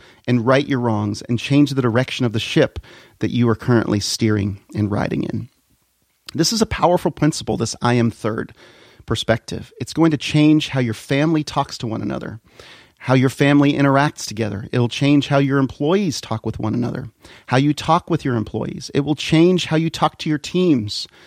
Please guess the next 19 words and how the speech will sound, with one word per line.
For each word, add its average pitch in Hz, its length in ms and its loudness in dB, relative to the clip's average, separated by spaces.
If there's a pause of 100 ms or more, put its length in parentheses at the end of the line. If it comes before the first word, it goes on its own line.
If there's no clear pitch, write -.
(240)
and 110 120 -4
how 127 80 2
you 127 100 2
talk 131 260 -2
to - 120 -2
other 117 180 0
leaders. 110 560 -2 (440)
There's 131 180 2
going 143 160 4
to 135 60 2
be 127 160 2
a 123 40 2
respect - 640 -2
and 135 140 0
a 120 40 2
commitment 143 580 2
to 117 100 -6
one 110 180 0
another 107 420 -2